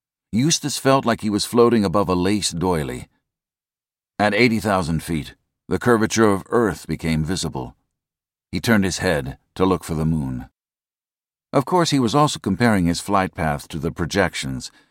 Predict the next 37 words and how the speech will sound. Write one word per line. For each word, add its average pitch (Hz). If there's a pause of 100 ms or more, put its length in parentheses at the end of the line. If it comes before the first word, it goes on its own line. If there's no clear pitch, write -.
(140)
keeping 113
an 107
eye 101
on 101
the 101
time 90
and 87
the 92
stratospheric 113
winds 95
that 85
were 90
expected 90
to 82
kick -
in 104
and 80
push 90
him 87
east, 78 (560)
and 139
doing 151
a 135
mental 135
rehearsal 110
of 85
the 98
emergency 95
procedures. 65 (920)
At 123
one 170
point, 123 (120)
Eustace 120
stopped -
climbing 110
fast 107
enough, 64